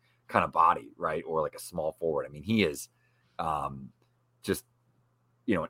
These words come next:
excellent athlete. Uh, moves really well on the mounds. He's extra strong, so he holds his velocity. Um,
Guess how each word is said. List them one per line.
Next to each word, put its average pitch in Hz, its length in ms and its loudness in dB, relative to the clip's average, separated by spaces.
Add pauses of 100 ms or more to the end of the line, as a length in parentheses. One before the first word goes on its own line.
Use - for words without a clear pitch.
excellent 87 460 0
athlete. 65 440 -10 (100)
Uh, 67 240 -6
moves 95 300 4
really 92 160 4
well 82 240 8
on 80 80 2
the 69 80 -4
mounds. 80 680 4 (360)
He's 92 180 -4
extra 90 260 2
strong, 87 540 8
so - 140 -10
he 69 40 -8
holds 90 280 0
his 76 100 -8
velocity. 78 840 2 (440)
Um, 71 560 -4